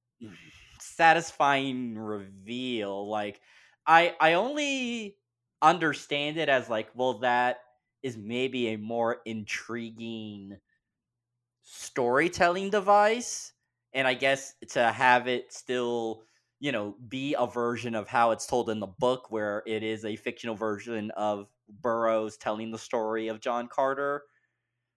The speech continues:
Uh, but it seems unnecessary to me. Like, I think if, like, if I had to re-edit the movie, I would be fine with, like,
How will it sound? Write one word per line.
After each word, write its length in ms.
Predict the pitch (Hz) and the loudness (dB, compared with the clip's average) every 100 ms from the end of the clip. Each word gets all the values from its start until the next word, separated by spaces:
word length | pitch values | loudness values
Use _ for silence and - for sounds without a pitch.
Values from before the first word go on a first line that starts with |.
| _ _ _ | _ _ _
Uh, 300 | 151 180 247 | 0 4 4
but 120 | 269 359 | 2 -2
it 80 | |
seems 260 | - 359 415 | -2 -4 -2
unnecessary 760 | 415 370 381 254 - 117 98 | 0 2 0 -2 0 0 0
to 120 | 101 107 | -6 -8
me. 120 | 107 | -4
Like, 160 | 127 | 0
I 100 | 151 | 0
think 440 | 151 180 196 202 - _ _ _ _ - 165 | 0 -2 -4 -6 -16 _ _ _ _ -12 -4
if, 180 | 160 135 | -4 -2
like, 220 | 131 135 | -2 -2
if 120 | 139 | 4
I 140 | 151 151 | 8 8
had 200 | 156 139 | 8 6
to 100 | 123 | 0
re-edit 540 | 117 117 101 107 123 _ _ _ | -2 -2 -2 -4 -6 _ _ _
the 60 | 165 | -6
movie, 640 | 175 196 185 190 190 170 _ _ _ - | 0 2 4 2 0 -8 _ _ _ -2
I 140 | 143 247 | 2 2
would 340 | 330 330 277 _ _ | 0 -4 -8 _ _
be 140 | 202 208 | -8 -4
fine 400 | - 175 247 180 | 2 2 2 -4
with, 160 | 139 | -2
like, 260 | 127 123 | 0 0